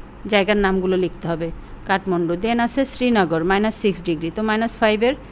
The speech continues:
পরে কিন্তু আমাদের মাইনাস সিক্স ডিগ্রি হবে, তাই না? এটা এখানে না, এটা এই যে এটা, এটা হলো কাঠমান্ডু, মাইনাস টু। আর মাইনাস সিক্স হবে এই যে মাইনাস ফাইভের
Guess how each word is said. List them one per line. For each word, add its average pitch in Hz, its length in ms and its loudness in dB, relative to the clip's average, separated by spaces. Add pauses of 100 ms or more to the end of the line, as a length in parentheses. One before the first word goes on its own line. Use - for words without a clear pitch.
(320)
পরে 214 240 4
কিন্তু 240 420 -2 (560)
আমাদের 202 400 -2 (1600)
মাইনাস 190 340 -2
সিক্স 208 260 -4
ডিগ্রি 175 260 0
হবে, 175 240 -4
তাই 220 140 -4
না? 262 200 -2 (1300)
এটা 175 240 -6 (160)
এখানে 190 340 -4
না, 226 260 -4 (1000)
এটা 170 180 -4
এই 165 80 0
যে 170 180 -6
এটা, 165 300 -6 (840)
এটা 190 180 -4
হলো 208 280 -2 (560)
কাঠমান্ডু, 175 420 -2
মাইনাস 190 400 -2
টু। 160 180 -6 (220)
আর 190 100 -2
মাইনাস 202 400 -2
সিক্স 247 220 -4
হবে 254 120 2
এই 262 60 4
যে 247 100 0
মাইনাস 214 380 0
ফাইভের 220 380 2